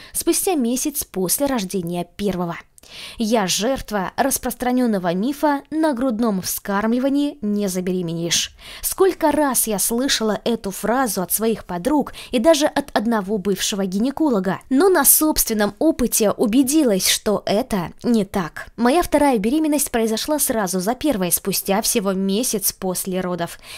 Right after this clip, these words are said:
Тем, кто только что стал мамой, наверняка будет интересна моя ситуация, с каким непониманием со стороны близких я столкнулась, что чувствовала и как вообще пережила этот сложный период в жизни.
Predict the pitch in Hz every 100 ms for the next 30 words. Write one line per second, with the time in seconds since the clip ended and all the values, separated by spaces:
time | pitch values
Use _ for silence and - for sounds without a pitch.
0 | - - 277 247 - 220 - 269 254 -
1 | 190 208 180 - 196 190 233 285 208 196
2 | 202 220 285 311 269 277 - 269 254 311
3 | 269 202 196 185 190 170 190 220 262 269
4 | 269 254 - - - 285 359 277 311 302
5 | 277 277 262 285 247 190 - 190 196 196
6 | 180 175 175 - 277 220 202 180 - 214
7 | 226 294 247 185 - - - - - -
8 | 196 196 220 254 - 220 202 180 - 220
9 | - 214 196 185 - 240 220 190 190 180
10 | 208 254 - - 330 330 - 233 220 226
11 | 269 277 277 180 180 185 175 170 180 170
12 | 170